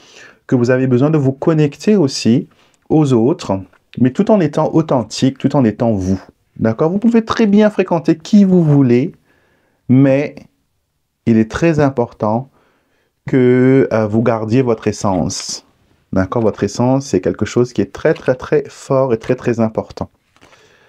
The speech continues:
Alors, OK. Ah, j'aime ça.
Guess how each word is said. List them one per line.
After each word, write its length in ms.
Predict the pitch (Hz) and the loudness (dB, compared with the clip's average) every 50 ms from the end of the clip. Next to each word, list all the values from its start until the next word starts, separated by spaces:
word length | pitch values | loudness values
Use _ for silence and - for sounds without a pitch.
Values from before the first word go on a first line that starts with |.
| _ _ _ _ _ _ _ _ | _ _ _ _ _ _ _ _
Alors, 720 | - - 247 262 208 156 123 107 101 98 92 98 87 85 90 95 92 _ _ _ _ _ _ - - - - | -4 -2 0 2 2 2 2 0 0 -2 -2 -2 -2 -2 -4 -8 -14 _ _ _ _ _ _ -20 -20 -10 -4
OK. 240 | - 180 - - - 95 92 - - _ _ _ _ _ - | -4 -4 -2 0 -2 -2 -2 -4 -14 _ _ _ _ _ -6
Ah, 600 | 90 95 110 123 127 127 120 113 110 104 95 92 | -4 -2 -2 0 0 0 0 -2 -2 -2 -2 -2
j'aime 260 | 90 104 104 107 110 | -2 0 2 2 0
ça. 240 | 107 - - 87 87 | 0 -2 -8 -10 -6